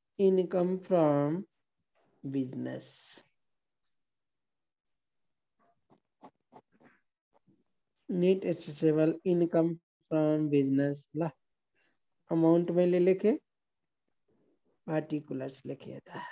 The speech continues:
क्वेसन पढ्दै जाऊँ, लेख्दै जाऊँ। ल,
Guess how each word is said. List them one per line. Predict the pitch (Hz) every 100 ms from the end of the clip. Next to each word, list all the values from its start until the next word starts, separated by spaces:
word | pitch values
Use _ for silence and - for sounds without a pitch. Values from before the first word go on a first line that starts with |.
| - _ _ _ _ _ _ _ _ _ _ _ _ _ _ _ _ - _ _ - _ _ _ _ _ _ _ _ _ _ _ - 190 - _ _ -
क्वेसन | 180 190 196 190
पढ्दै | 190 185 202
जाऊँ, | 196 220 226
लेख्दै | 185 - 190
जाऊँ। | 196 269 - _ _ _ _ _ - - - -
ल, | 160